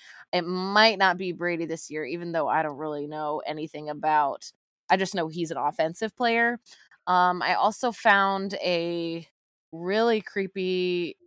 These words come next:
like, uh, some kind of, like, not Reddit, but something thread, um, where someone,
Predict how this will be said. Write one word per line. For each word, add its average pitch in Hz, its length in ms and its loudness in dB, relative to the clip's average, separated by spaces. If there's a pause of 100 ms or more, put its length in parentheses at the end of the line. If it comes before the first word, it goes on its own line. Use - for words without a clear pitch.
(120)
like, 165 480 0 (420)
uh, 160 420 0
some 185 240 -4
kind 170 300 -2
of, 165 180 -8 (140)
like, 151 300 -6
not 170 340 -2
Reddit, 151 440 -4
but 160 160 -8
something 160 640 -8 (180)
thread, 160 460 0 (560)
um, 147 680 2 (560)
where 185 380 2
someone, 190 600 -2